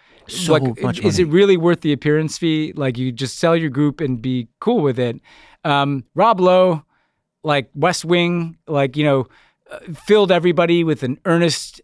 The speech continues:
Speaker 2: uh, idealism.
Speaker 1: <laughs> I know.
Speaker 2: What would Sam Seaborn have said about this appearance at the Davos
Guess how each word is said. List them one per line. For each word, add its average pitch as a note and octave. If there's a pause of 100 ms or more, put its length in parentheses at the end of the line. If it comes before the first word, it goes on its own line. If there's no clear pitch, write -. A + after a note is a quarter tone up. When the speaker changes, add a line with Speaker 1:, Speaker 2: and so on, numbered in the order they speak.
Speaker 2:
uh, B2+
idealism. E3
Speaker 1:
<laughs> -
I D3
know. C#3
Speaker 2:
What A3+
would A#3
Sam F#3+
Seaborn D#3+
have C3+
said D3+
about C3+
this D3+
appearance C#3
at B2+
the B2
Davos C3